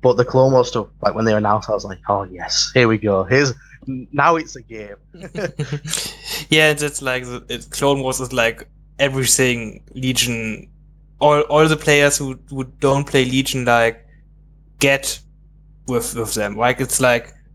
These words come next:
Speaker 2: more factions, more unit stuff, different stuff, and so on. It's like, wow, it's, I've,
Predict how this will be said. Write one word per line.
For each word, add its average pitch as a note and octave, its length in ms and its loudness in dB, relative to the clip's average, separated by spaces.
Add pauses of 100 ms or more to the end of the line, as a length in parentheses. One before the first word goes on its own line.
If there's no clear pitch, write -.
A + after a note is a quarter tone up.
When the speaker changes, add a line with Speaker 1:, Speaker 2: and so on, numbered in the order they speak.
(140)
Speaker 2:
more C#3+ 240 6
factions, C3 840 -4
more C3+ 480 4
unit C3 360 -2
stuff, B2 380 2
different B2+ 420 2
stuff, A2 380 2
and A2 160 -2
so G#2+ 140 0
on. G#2+ 100 -2
It's A2+ 200 -4
like, A2+ 340 2 (760)
wow, A2+ 460 4
it's, - 160 -6
I've, A#2+ 200 2